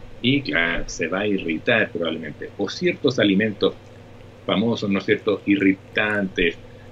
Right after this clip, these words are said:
gaseosas de P H a ácido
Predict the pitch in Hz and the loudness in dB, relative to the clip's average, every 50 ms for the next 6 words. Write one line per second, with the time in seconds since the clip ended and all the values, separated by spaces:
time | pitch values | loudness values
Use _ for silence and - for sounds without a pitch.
0 | - - - - - - - - 98 92 90 - - 107 95 98 113 107 - - | -18 -16 -16 -16 -16 -14 -10 -6 -6 -6 -6 -6 -4 -4 0 0 0 0 0 0
1 | 104 95 92 90 87 85 82 - 95 85 85 - - 95 85 - - 87 90 92 | 2 2 2 4 2 -2 -2 -4 -6 -6 -6 -6 -6 -8 -6 -2 0 0 2 2
2 | 92 92 - 95 90 87 87 - - - 95 92 90 90 90 87 - - 90 90 | 0 -2 -2 -2 -2 -2 -4 -8 -8 -4 -4 -2 -2 -4 -6 -8 -8 -6 -4 -4
3 | 85 - - - 92 85 85 82 85 | -4 -4 -4 -6 -4 -4 -2 -4 -6